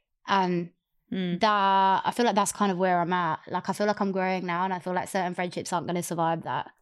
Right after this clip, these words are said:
Speaker 2: Haven't you, you know, like, when you've met someone that you care about, whether it's, like, friends or family or a partner,
Speaker 1: Yeah.
Speaker 2: have you, um,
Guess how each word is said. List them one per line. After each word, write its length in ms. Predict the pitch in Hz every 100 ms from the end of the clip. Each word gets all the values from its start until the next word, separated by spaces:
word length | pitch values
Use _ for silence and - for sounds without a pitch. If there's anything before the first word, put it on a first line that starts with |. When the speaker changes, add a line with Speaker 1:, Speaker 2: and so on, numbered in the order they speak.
| -
Speaker 2:
Haven't 420 | 247 277 311 254
you, 520 | 269 269 262 254 208 -
you 140 | 214 220
know, 260 | 240 240
like, 320 | 226 214 185 190
when 160 | 190
you've 200 | 190 185
met 180 | 196 170
someone 480 | - 175 165 160 160
that 240 | 165 - - _
you 580 | 190 170 165 160 160 160
care 200 | - 170
about, 300 | 160 147 -
whether 180 | 160 151
it's, 160 | -
like, 200 | 147 -
friends 400 | - 165 156 156 151
or 240 | 147 151
family 500 | - 165 160 156 151
or 160 | 151 143
a 40 |
partner, 500 | 160 170 160 - - 202
Speaker 1:
Yeah. 260 | 190 175 - _ -
Speaker 2:
have 220 | 185 180
you, 540 | 185 190 190 185 185
um, 760 | 175 180 175 175 175 175 175 -